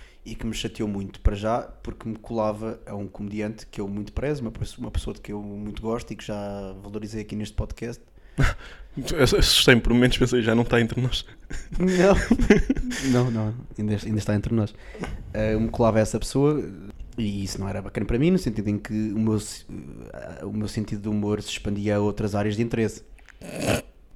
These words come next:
Speaker 1: E isso conotou-me como um comediante que, portanto, só faz um determinado estilo de humor e que se calhar,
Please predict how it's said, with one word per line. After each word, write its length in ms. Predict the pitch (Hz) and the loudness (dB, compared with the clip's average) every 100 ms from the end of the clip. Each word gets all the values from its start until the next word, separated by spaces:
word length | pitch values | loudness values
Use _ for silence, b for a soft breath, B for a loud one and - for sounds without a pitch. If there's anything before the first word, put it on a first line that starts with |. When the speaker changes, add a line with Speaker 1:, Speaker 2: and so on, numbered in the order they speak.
| - | -8
Speaker 1:
E 280 | 170 180 151 | -2 0 0
isso 480 | 127 - 127 123 123 - | 0 -2 -2 -2 -4 -4
conotou-me 880 | 151 165 165 - 165 165 175 175 156 - | -2 0 -2 4 6 6 4 2 0 -6
como 540 | - 147 120 104 104 - | 0 2 2 0 -6 -6
um 100 | 131 | -6
comediante 600 | 123 139 135 123 117 113 | -6 -4 -2 0 0 -2
que, 120 | - - - - - - - | -12 -16 -16 -20 -20 -20 -20
portanto, 280 | - 110 - | -6 -6 -4
só 120 | 123 | -6
faz 260 | - 120 | 0 0
um 100 | 110 | 0
determinado 400 | 107 - 110 107 | -6 -6 -4 -4
estilo 220 | 104 - 117 | -6 -6 -4
de 60 | |
humor 340 | 120 131 143 147 | 0 4 4 4
e 120 | 156 | -4
que 140 | - - | -6 -10
se 160 | - | -8
calhar, 600 | - 156 160 165 156 135 | 2 4 8 8 6 -2